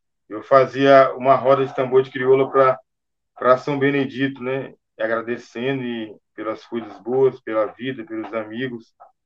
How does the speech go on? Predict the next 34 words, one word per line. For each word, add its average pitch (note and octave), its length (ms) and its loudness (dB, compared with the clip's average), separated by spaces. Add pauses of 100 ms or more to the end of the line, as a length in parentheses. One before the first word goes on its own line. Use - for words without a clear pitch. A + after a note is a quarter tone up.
(400)
E A#2 80 -6
aí B2 160 2
essa C#3 440 4
forma C#3+ 260 -2
de C#3 340 -6
pagar C3+ 340 6
essa C#3 200 -6
promessa C#3 480 -2
era - 80 -10
com C#3+ 140 -10
tambor C3+ 320 -2
de C3+ 80 -16
crioula. B2 420 -2 (760)
Então A2+ 300 -6
essa, D#3 260 -2
esse C3+ 200 -8
movimento D3 500 -2
foi D#3 140 -6
crescendo, D3+ 680 -2
crescendo, C#3 560 -2
crescendo, C#3 540 -2
até C#3 180 -4
a C#3 40 0
gente D#3 220 -8
chegar C#3+ 240 -4
em D3 100 -4
Belo C#3+ 200 0
Horizonte, C#3+ 500 -4 (720)
que - 80 -10
eu A2+ 60 -4
mudei C3+ 340 -2
pra C3+ 160 0
lá D#3+ 160 2
também, C3+ 500 -6